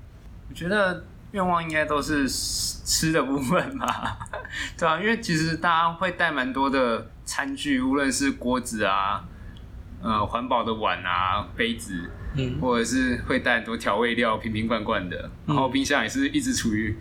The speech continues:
Speaker 1: 一百趴到一百二十趴之间那种爆满的程度，<laughs> 对，我每次进冰箱都要先瞧，瞧很久，然后把东西塞进去。但我觉得这应该也是蛮困难啊，因为空间也是有限，
Speaker 2: 嗯。
Speaker 1: 就变成可能需要延展一些，呃，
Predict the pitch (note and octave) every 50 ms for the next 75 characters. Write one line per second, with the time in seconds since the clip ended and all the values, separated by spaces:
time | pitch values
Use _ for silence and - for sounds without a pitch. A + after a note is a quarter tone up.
0 | - - - - - - - - - - - - - - - - - - - -
1 | E3+ - C#3+ A#2+ A2+ G#2+ - C#3 B2+ B2+ C3 C#3 C#3+ C3+ B2+ B2 - D3 C3+ B2+
2 | A2 A2 - D3 C#3+ - C3 A#2 - C3 C3 C3+ C3 C3+ C#3 D3+ D#3 D3 D3+ C#3
3 | C3 C3 - - - - - D#3+ D3 C3 B2 A#2 A2+ A2+ A2+ A2 A2+ B2 C#3+ D3
4 | D3 F#3 G3+ E3+ - - - - - F#3 E3+ D#3 D3 B2+ - - - C3+ - -
5 | - - D3 E3 F3+ E3+ E3 F3 G#3 G#3 G3+ G3+ - - - - G#3+ G3 G3 G3+
6 | F3+ G3 F3+ F3 F3 F3 E3+ E3+ F3+ F3 - F3 C3 B2 - - - D3 C3 C3+
7 | C#3 C#3 C#3+ C#3 C#3 B2+ A#2 A2+ A#2+ C3 C3+ B2 A#2 A#2+ C3 C3+ A#2+ - A2+ G#2+
8 | A2+ A#2 A2+ A2 - - A2+ G#2 - - - - - B3 G3 D3 D3+ F3 F#3 E3+
9 | G3+ F#3+ F3 E3 - - - D#3+ F3+ F3+ C#3 B2+ D3 D#3+ C3+ A#2 A#2 - - D#3
10 | B2+ A#2 G2 F2+ G2+ A#2 C#3+ D#3 D3+ - - - - A#2+ C3+ B2+ G#2 G2 - -
11 | A#2+ A2 F#2+ D2+ F2 E2 - A2 F#2 E2+ F#2+ - D#3+ D3 C3 B2 A#2 - D#3 D3
12 | D#3+ D3+ C#3 - C3+ A#2+ A#2 A#2 B2 A#2+ - A#2+ A#2 A#2 A2+ C#3+ C#3+ C3+ B2 A2+
13 | A2 A#2 A2+ G#2 F#2+ G#2 A2 G#2+ A2 A2 G2+ G2+ G#2 - - - - - - -
14 | - - - - - - - G#2+ G2+ G2 F#2+ G2 G2 G2 G2